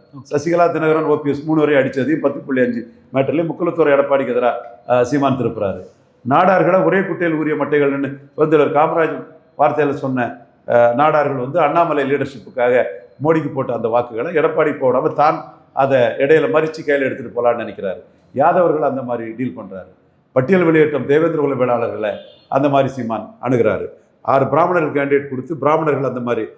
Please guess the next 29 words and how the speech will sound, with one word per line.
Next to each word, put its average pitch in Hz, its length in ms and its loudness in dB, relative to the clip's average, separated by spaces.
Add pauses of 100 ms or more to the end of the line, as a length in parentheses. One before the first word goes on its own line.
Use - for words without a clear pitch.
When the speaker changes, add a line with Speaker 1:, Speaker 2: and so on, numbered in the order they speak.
(120)
Speaker 2:
இதில் 123 180 0
அணுகிறாரு. 101 360 0
So, 170 180 2 (340)
பதினெட்டு 175 340 2
விழுக்காடு 156 420 0
என் 135 120 -4
டி 147 80 2
ஏ 143 40 4
ஓட்டுல 135 420 -2
பெரும் 190 240 4
பகுதியை 165 320 2
சீமான், 135 340 -4 (360)
அஹ், 135 200 6 (180)
எடுத்துட்டு 143 300 -2
போறதுக்கு 131 240 2
வாய்ப்பு 120 280 4
இருக்கு. 110 240 0 (340)
இது 180 240 4 (380)
பத்தொன்பது, 196 560 2 (480)
இருபத்தொன்னு, 196 420 4
இருபத்தி 196 320 2
நாலு 180 220 2
தேர்தல் 202 320 4
முடிவை 180 280 0
நீங்க 160 240 4
துல்லியமா 175 420 2
ஆய்வு 170 200 4
பண்ணி 156 240 0
பார்த்தாலே 151 500 0